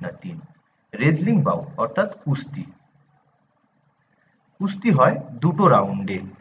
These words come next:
অর্থাৎ এটি দুটি পিরিয়ডে বিভক্ত, অপশন থ্রি। এবং এই দুটো পিরিয়ড, প্রতিটি পিরিয়ড হয় তিন মিনিটের এবং তার মাঝে থাকে তিরিশ সেকেন্ডের একটা বিরতি।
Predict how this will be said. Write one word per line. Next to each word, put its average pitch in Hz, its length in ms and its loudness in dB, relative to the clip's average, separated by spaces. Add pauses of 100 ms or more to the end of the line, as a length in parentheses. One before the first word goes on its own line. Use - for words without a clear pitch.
(240)
অর্থাৎ 175 300 2
এটি 208 120 0 (160)
দুটি 214 280 0
পিরিয়ডে 113 340 0 (100)
বিভক্ত, 98 380 -2 (680)
অপশন 196 320 -2 (180)
থ্রি। - 180 4 (1800)
এবং 156 220 6 (280)
এই 175 60 2 (120)
দুটো 131 200 -2 (100)
পিরিয়ড, 190 320 2 (320)
প্রতিটি 180 420 0
পিরিয়ড 208 360 4
হয় - 140 2 (200)
তিন 123 220 0
মিনিটের 147 320 4 (260)
এবং 117 120 -4 (140)
তার 139 140 6 (100)
মাঝে 110 240 4
থাকে 131 160 0 (100)
তিরিশ 127 260 -6
সেকেন্ডের 131 400 -2
একটা 101 240 -2
বিরতি। 90 340 -8